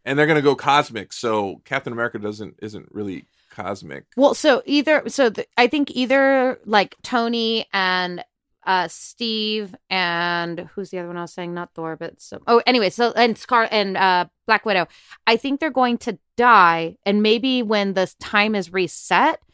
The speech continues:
Speaker 2: they're all gonna either choose to retire or it's alternate universe people who aren't those.
Speaker 1: Oh, that's gonna get so confusing. Oh, I
Speaker 2: Yeah.
Speaker 1: also think Drax is gonna die.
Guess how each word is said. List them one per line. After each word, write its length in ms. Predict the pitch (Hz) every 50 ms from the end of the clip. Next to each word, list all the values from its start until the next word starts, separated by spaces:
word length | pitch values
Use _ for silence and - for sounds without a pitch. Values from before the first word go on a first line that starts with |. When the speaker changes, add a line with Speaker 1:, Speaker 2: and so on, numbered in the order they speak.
| _ _ _ _ _
Speaker 2:
they're 180 | - 214 - -
all 200 | 196 208 220 220
gonna 240 | 214 240 226 214 -
either 240 | - 214 202 196 190
choose 440 | 175 - - - 294 311 330 311 -
to 120 | - 269 214
retire 640 | 196 185 - - - 175 165 156 156 160 160 - - -
or 180 | 233 233 226
it's 160 | 226 214 - - -
alternate 460 | - 202 220 208 - 220 220 196 -
universe 480 | - 196 208 220 220 190 202 190 175 -
people 400 | - - 196 - - 190 180 175
who 260 | 156 - 214 202 - - _
aren't 320 | 208 208 202 208 - - -
those. 400 | - 175 175 160 147 - - - -
Speaker 1:
Oh, 100 | - 123
that's 140 | 113 117 -
gonna 160 | - 110 107
get 120 | 101 95 90
so 140 | - 104 92
confusing. 500 | - 92 92 - 95 95 95 90 87 - -
Oh, 120 | 127 127
I 60 | 113
Speaker 2:
Yeah. 60 | 117
Speaker 1:
also 180 | 127 135 - 123
think 180 | - 123 101 82
Drax 300 | - 85 82 90 - -
is 80 | 92 85
gonna 220 | - 87 82 78
die. 260 | - 69 62 - -